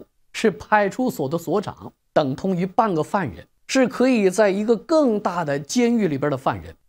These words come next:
所以他的紧急联系人就不再是他的亲属，不再是他的家人，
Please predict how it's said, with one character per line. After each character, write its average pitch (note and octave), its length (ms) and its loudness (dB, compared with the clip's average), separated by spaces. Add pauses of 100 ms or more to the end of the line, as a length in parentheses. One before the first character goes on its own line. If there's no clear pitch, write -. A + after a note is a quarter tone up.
(140)
所 F3+ 180 0
以 E3 320 -2
他 B2+ 140 -2
的 A#2 100 -6
紧 G#2+ 240 -10
急 C3+ 140 -6
联 A2 180 -4
系 - 140 -8
人 G2+ 280 -8 (320)
就 G#3 140 2
不 E3+ 300 -4
再 F#3 180 2
是 D3+ 100 -4
他 D#3 160 -2
的 A#2+ 80 -2
亲 F#3+ 380 -2
属， F#2 320 -10 (160)
不 F#3 180 2
再 F3+ 120 2
是 B2+ 120 -8
他 A#2+ 140 -4
的 G2+ 80 -10
家 C3 240 -2
人， F2 180 -12